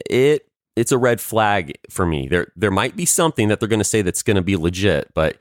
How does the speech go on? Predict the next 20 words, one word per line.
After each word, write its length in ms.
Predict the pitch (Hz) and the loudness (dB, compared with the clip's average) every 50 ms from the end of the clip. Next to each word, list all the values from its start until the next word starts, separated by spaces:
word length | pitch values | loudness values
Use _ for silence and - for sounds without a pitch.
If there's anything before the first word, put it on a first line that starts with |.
| _ _ _ _ _ _ _ _ - | _ _ _ _ _ _ _ _ -10
these 560 | 92 85 98 101 135 151 170 170 127 - - _ _ _ _ _ _ _ _ - | -8 -4 -2 0 0 0 0 0 -2 -2 -4 _ _ _ _ _ _ _ _ -6
men 340 | - 82 113 127 110 80 78 | -2 0 2 2 2 2 2
disagreed 680 | 85 104 - - 85 69 87 98 98 82 69 65 - - | 0 0 0 -2 -2 -2 0 2 2 2 0 -2 -6 -4
on, 420 | - 80 78 76 69 69 64 64 71 101 127 160 - _ _ _ _ _ _ _ _ _ - | -2 -2 0 0 -2 -2 -4 -8 -10 -14 -20 -20 -20 _ _ _ _ _ _ _ _ _ -8
like, 180 | 87 85 - - - | -8 -8 -6 -6 -4
everything. 800 | 98 107 117 95 85 87 80 69 67 - - - - - 92 - _ _ _ _ _ _ - | -2 -2 -2 -2 0 0 0 0 -2 -6 -8 -12 -12 -12 -14 -16 _ _ _ _ _ _ -6
So 140 | - 127 117 | -2 -2 0
the 160 | 107 110 110 | 2 2 2
idea 360 | 101 101 104 113 139 147 127 | 2 0 0 0 0 0 0
that 120 | 107 - | 0 0
you're 160 | 101 110 117 107 | 0 0 0 2
gonna 380 | 110 104 95 87 82 76 76 - - - | 2 2 2 2 0 -2 -2 -6 -8 -8
say 420 | - - - 107 104 104 98 85 78 | -8 -4 0 0 2 2 0 0 -2
some 320 | - - - 107 101 98 | -2 -2 0 2 2 2
one 220 | 87 90 98 92 87 | 2 2 0 0 -2
thing, 240 | - - 101 92 | -2 -2 0 0
unless 420 | 78 95 98 104 110 120 - - - | 2 0 0 0 0 0 0 0 0
it 120 | 127 113 | 2 2
is 260 | 113 110 101 95 - | 2 2 2 0 0
that 260 | - 90 87 85 - | 0 0 0 -2 -4